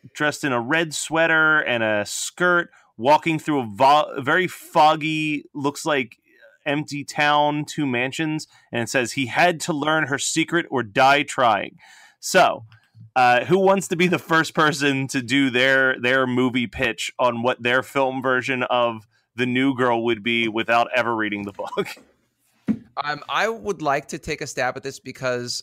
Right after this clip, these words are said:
Speaker 2: I wanna jump on this grenade. Uh, I take
Speaker 1: <laughs>
Speaker 2: responsibility for this s-, uh, bonus series failing or not because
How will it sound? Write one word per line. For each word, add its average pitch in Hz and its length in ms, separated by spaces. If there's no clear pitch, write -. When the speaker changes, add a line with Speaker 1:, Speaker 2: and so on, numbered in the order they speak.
Speaker 2:
I 120 340
wanna 117 640
jump 117 420
on 113 160
this 110 160
grenade. 104 800
Uh, 117 500
I 135 240
take 156 220
Speaker 1:
<laughs> - 20
Speaker 2:
responsibility 131 1160
for 117 720
this 113 640
s-, - 480
uh, 110 340
bonus 113 380
series 127 560
failing 147 720
or 123 220
not 113 500
because 135 520